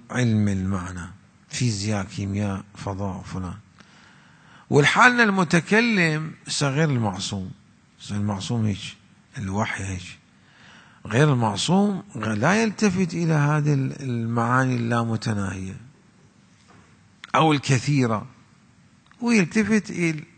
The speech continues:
معنى، المعنيين. كيف يحمل المتكلم غير المعصوم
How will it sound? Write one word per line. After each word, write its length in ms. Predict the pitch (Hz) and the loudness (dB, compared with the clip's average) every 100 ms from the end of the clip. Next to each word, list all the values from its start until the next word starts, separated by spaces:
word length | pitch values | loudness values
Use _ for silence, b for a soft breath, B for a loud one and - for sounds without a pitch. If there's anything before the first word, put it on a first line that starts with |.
| B B B B B | B B B B B
معنى، 400 | 107 107 135 143 | 4 4 4 0
المعنيين. 720 | 139 143 127 127 135 123 123 131 - | 2 0 2 2 4 4 0 -6 0
كيف 280 | 226 226 190 | 6 6 8
يحمل 600 | 202 - 208 196 180 160 | 4 4 4 6 6 6
المتكلم 880 | 151 147 139 - 170 160 143 127 123 | 4 2 0 2 2 2 0 0 0
غير 340 | 151 156 131 | 2 2 2
المعصوم 880 | 123 127 113 - 143 175 196 208 240 | 2 2 0 0 2 2 4 2 -2